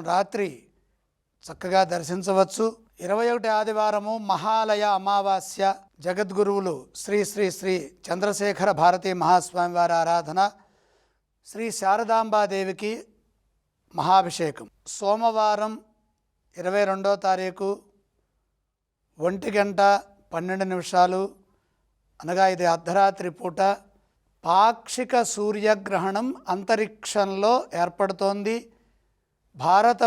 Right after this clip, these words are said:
భూభాగంలో రాత్రి సమయం కాబట్టి సూర్య దర్శనం రాత్రిపూట జరగదు కనుక భారతదేశంపై ఈ సూర్యగ్రహణ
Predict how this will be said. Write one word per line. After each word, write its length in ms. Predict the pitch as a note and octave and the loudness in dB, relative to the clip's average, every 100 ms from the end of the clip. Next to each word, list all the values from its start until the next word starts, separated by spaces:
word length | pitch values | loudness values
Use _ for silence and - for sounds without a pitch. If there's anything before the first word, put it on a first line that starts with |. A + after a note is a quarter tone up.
| F#3+ | 0
భూభాగంలో 840 | D#3+ G#3+ D#3+ G#3+ A3 G#3+ G#3 G#3+ A3 G#3+ _ _ _ _ _ _ _ _ _ | -2 -4 2 2 4 2 2 2 0 -2 _ _ _ _ _ _ _ _ _
రాత్రి 480 | D3+ F3+ G#3+ A3 A#3 G#3+ | -2 2 2 2 0 2
సమయం 340 | G#3 G3+ G#3 G#3 F#3+ | 2 2 0 0 2
కాబట్టి 480 | F#3+ F#3+ F#3 A3 A3+ - _ _ _ _ _ _ _ _ _ _ _ - | 2 2 -2 -4 -6 -8 _ _ _ _ _ _ _ _ _ _ _ -16
సూర్య 360 | - G3+ A3+ A#3 G3+ | -8 -6 0 2 4
దర్శనం 380 | G#3 G3+ G#3+ G3+ F3+ | 2 2 -8 -2 2
రాత్రిపూట 460 | F3+ F#3+ F#3 G3 F#3 D#3 | 2 2 -6 -4 -4 -4
జరగదు 340 | E3+ F#3 G3 G3 | -4 -2 -4 -4
కనుక 240 | F#3+ F#3+ A3 A3+ - _ _ _ _ _ - B2 | -4 0 0 0 -2 _ _ _ _ _ -12 0
భారతదేశంపై 920 | F3+ G#3 F#3 G3+ G3 G3 F#3+ F#3 G#3 A#3 - _ _ _ _ _ _ - | 4 4 2 -2 -2 -2 -4 0 0 -2 -10 _ _ _ _ _ _ -12
ఈ 120 | G3+ F3+ - | -10 -10 -6
సూర్యగ్రహణ 760 | G#3+ A#3 A3 G#3 G3+ F3 F#3+ | -4 0 0 0 0 0 2